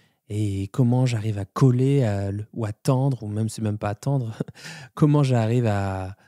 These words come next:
intégrer toutes ces règles dans mon quotidien ? Sauf qu'on, on le voit bien, parfois, euh, c'est soit le corps qui nous joue des tours et des détours de règles, euh, soit le contexte.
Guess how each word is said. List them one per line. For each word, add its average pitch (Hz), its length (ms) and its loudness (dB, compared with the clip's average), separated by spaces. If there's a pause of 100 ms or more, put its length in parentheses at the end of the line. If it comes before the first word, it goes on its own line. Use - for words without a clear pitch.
(240)
intégrer 123 500 0
toutes - 220 -10
ces 127 200 -2
règles 127 220 -2
dans 117 120 0
mon 104 160 -2
quotidien ? 113 680 -4 (280)
Sauf - 260 -6
qu'on, 95 440 -10
on 110 100 -4
le 104 60 0
voit 98 220 -4
bien, 139 320 -2
parfois, 110 560 -2
euh, 98 40 -4 (580)
c'est - 140 -10
soit 117 200 0
le 107 60 -2
corps 123 220 0
qui 120 140 -6
nous 104 120 0
joue 107 180 -4
des 107 140 -4
tours 139 520 -2 (200)
et 120 60 -10
des 107 120 -4
détours 131 640 -2
de 113 100 -4
règles, 120 420 -4 (600)
euh, 104 340 0
soit 131 460 0
le 104 180 0
contexte. - 580 -6